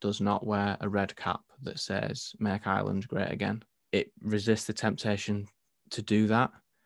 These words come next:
The characters are the characters in the story. They're not avatars for a debate about colonialism. But that discussion, like you've said, it is there. The profound messages and the themes, it is there, and it's very accessible,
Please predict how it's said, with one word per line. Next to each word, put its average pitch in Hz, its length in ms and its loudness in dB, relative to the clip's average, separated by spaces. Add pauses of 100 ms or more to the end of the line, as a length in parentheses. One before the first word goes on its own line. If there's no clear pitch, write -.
(140)
The - 80 -10
characters 120 560 2
are 110 60 2
the 110 80 0
characters 104 680 0
in 104 160 -2
the 98 40 0
story. 95 580 0
They're 107 120 2
not 104 200 2
avatars 101 640 -2
for 98 280 -2
a - 40 -8
debate 98 500 2
about 98 320 0
colonialism. 98 800 0 (180)
But 117 320 8
that 120 180 6
discussion, 110 520 2
like 98 280 2
you've 104 160 2
said, 101 300 2
it 107 100 0
is 104 240 2
there. 104 320 2 (140)
The 110 60 0
profound 107 640 4
messages 101 720 0
and 101 180 0
the 104 40 -2
themes, 98 520 2 (280)
it 110 120 2
is 101 200 4
there, 98 360 4
and 98 80 -2
it's - 120 -6
very 101 400 2 (500)
accessible, 95 720 -2